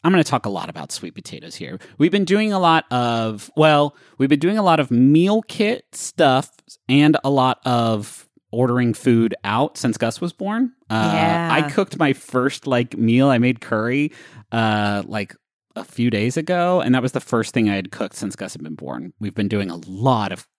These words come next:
Speaker 1: carry out and a lot of, uh, meal delivery stuff, and my sweet potato consumption has increased, I would say, dramatically during this period. And man, it's just instilled, it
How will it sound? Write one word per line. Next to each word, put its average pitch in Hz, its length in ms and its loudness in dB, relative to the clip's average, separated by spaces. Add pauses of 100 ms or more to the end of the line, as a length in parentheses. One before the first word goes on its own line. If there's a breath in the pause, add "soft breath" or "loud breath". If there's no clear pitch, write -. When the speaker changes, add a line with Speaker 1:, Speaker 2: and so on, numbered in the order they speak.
Speaker 1:
carry 101 340 -2
out 90 240 -6
and 95 100 -8
a 90 40 -10
lot 87 360 -8
of, 87 360 -12
uh, 92 380 -8
meal 127 180 0
delivery 151 320 0
stuff, 151 160 -2 (420 loud breath)
and 170 140 4
my 180 140 4
sweet 294 240 -2
potato 160 260 -4
consumption 143 560 -2
has 160 380 -2
increased, - 560 -6
I 92 40 -10
would 95 120 -10
say, 113 120 -4
dramatically 98 760 -6
during 101 240 -2
this 95 160 -6
period. 107 680 -4
And 113 260 -2
man, 135 260 0
it's - 240 -8
just - 280 -6
instilled, 131 540 -2
it - 80 -6